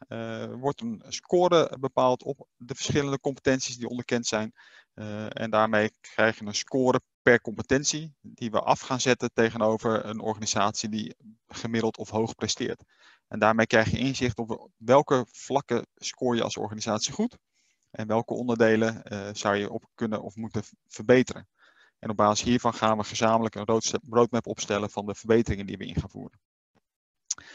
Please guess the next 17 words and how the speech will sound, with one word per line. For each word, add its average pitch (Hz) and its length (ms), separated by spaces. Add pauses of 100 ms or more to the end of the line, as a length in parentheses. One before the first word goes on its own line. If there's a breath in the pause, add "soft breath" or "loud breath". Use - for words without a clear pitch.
(380 loud breath)
Nou, - 160
er 131 60
zijn 120 120
een 117 80
aantal 135 260
standaard 160 380
oplossingen 156 460
die 139 180
we 139 60
zouden 135 300
kunnen 131 220
aanbieden 123 460
op 110 80
het - 100
gebied 120 240
van - 160
people, 127 300